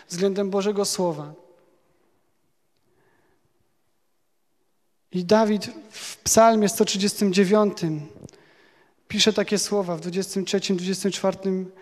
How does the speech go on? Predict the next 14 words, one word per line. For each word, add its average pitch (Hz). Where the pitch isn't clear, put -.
wierszu: 180
„Badaj 202
mnie, 220
Boże, 151
i 180
poznaj 214
serce 208
moje. 175
Doświadcz 208
mnie 185
i 175
poznaj 214
myśli 214
moje. 147